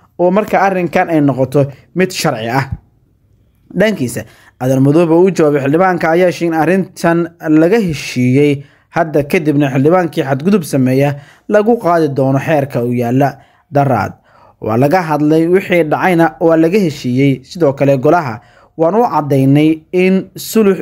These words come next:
iyo waanwaan dambe laga gelaynin xeer hoosaadka lagu dhaqmi doono,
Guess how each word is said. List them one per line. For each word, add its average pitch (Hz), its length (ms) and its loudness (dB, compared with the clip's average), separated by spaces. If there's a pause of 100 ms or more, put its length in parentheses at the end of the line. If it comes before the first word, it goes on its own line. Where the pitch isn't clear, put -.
iyo 165 240 4
waanwaan 156 600 2
dambe 127 520 -2 (200)
laga 175 260 2
gelaynin 165 460 2
xeer 143 280 0
hoosaadka 143 880 -2
lagu 160 380 0
dhaqmi 190 300 0
doono, 131 500 0